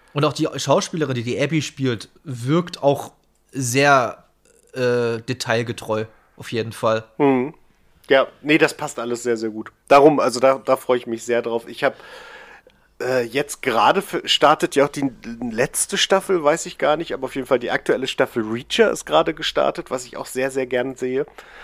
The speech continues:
Speaker 2: Äh, da gibt's ein bisschen was. Ich hab, als ich aus meiner Krankheit so weit raus war, dass ich halbwegs denken konnte, hab ich mir,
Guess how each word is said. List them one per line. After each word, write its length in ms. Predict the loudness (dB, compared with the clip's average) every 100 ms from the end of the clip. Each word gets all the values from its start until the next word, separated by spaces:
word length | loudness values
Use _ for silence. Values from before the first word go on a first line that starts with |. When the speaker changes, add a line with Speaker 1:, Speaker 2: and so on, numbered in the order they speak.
| -20 -20 _ -6
Speaker 2:
Äh, 300 | -2 0 -2
da 100 | -6
gibt's 260 | -10 -10
ein 80 | -8
bisschen 320 | -6 -6 -4
was. 180 | -4 -6
Ich 140 | -2 -2
hab, 240 | -2 -10 _ _ _ _ _ -2
als 240 | 0 0
ich 100 | -10 _ -20 -20 _ -20 -20 _ -20 _ 4
aus 240 | 4 6
meiner 200 | 6 6
Krankheit 480 | 4 2 4 0 0
so 140 | 4
weit 220 | 4 4
raus 200 | 4 4
war, 100 | 4
dass 160 | 4 2
ich 120 | 0
halbwegs 380 | 0 0 -6 -2
denken 380 | 0 0 -6 0
konnte, 400 | 2 4 4 2
hab 140 | 2
ich 200 | -2 -4
mir, 680 | -2 4 6 8 6 2